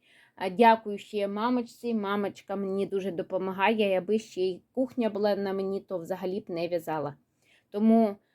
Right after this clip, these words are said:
величезна подяка мамі, величезна подяка вам всім за мотивацію. Ви коли пишете шалені коментарі, що, а, вам подобається результат, це дуже сильно окриляє, надихає і змушує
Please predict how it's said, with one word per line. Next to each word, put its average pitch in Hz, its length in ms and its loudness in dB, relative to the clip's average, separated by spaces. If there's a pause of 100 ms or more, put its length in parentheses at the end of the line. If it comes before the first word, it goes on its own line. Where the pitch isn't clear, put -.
(180)
величезна 233 520 2
подяка 208 480 0
мамі, 269 440 2
величезна 214 540 -2
подяка 226 460 0
вам 214 200 0
всім 285 420 0
за 240 160 4
мотивацію. 220 680 2
Ви 226 140 4
коли 220 260 2
пишете 214 500 -6
шалені 214 500 0
коментарі, 208 640 -4
що, 190 380 -2 (380)
а, 185 180 -4
вам 202 240 -2
подобається 190 640 0
результат, 202 540 2 (220)
це 202 180 -4
дуже 202 300 -2
сильно 196 420 -4
окриляє, 202 600 2
надихає 202 800 0
і 220 460 -4
змушує 196 600 -4